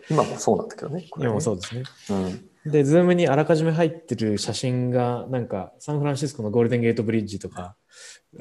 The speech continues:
Speaker 2: これいらないだろうっていう画像が厳選されて。
Speaker 1: <laughs> 厳選されてるよね。
Speaker 2: 厳選されてる。
Speaker 1: これいらんやろっていうやつしか入ってないね。
Speaker 2: うん。そ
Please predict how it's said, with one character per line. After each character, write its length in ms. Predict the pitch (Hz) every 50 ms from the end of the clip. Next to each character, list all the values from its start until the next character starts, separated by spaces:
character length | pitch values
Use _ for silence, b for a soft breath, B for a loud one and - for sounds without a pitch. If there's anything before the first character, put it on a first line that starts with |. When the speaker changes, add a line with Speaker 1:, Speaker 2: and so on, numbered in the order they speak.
| 123 -
Speaker 2:
こ 80 | 139
れ 60 | 139
い 60 | 127 131
ら 120 | 147 151
な 100 | 165 170
い 60 | 147
だ 60 | 123
ろ 80 | 113 113
う 40 | 104
っ 20 |
て 100 | - 113
い 40 | 104
う 20 |
画 100 | 104 107
像 180 | 104 107 110 107
が 220 | 110 110 107 110 - -
厳 260 | 117 113 117 117 110
選 160 | 110 120 110
さ 100 | 104 113
れ 80 | 107 104
て。 280 | - 110 101 104 101 - _ _ _
Speaker 1:
<laughs> 880 | - - - - - - - - - - 302 - 349 294 - - -
厳 160 | - 190 208 208 196
選 300 | 233 214 220 233 247 240
さ 140 | - - 254
れ 80 | - - -
て 120 | 254 233 202
る 100 | 214 208
よ 140 | 196 170
ね。 260 | 143 131 127 127 135 -
Speaker 2:
厳 80 | 151 151
選 200 | 156 - 185 151
さ 100 | 131 160
れ 80 | 139 123
て 100 | 127 131
る。 80 | 120 170
Speaker 1:
こ 60 | 170
れ 120 | 180 180
い 40 | 170
ら 120 | 170 180
ん 80 | 185 180
や 120 | 170 143
ろ 100 | 123 120
っ 140 | 117 - -
て 80 | - 120
い 60 | 107
う 20 |
や 100 | 104 104
つ 120 | - - -
し 60 | -
か 80 | - 117
入 100 | 120 110
っ 20 |
て 80 | 110 101
な 120 | 98 98
い 80 | 92 92
ね。 120 | 95 - -
Speaker 2:
う 40 | 165
ん。 40 |
そ 320 | - 226 165 - 214 196